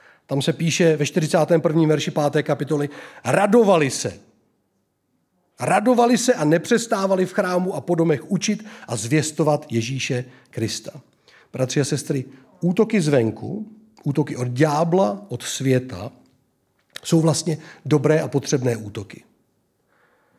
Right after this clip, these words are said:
Při těch se církev semkne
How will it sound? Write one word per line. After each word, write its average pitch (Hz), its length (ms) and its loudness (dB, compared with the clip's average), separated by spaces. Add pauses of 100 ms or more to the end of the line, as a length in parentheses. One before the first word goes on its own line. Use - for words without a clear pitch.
(680)
Při 190 180 0
těch 190 340 2
se 151 160 0
církev 185 800 0 (100)
semkne 175 920 2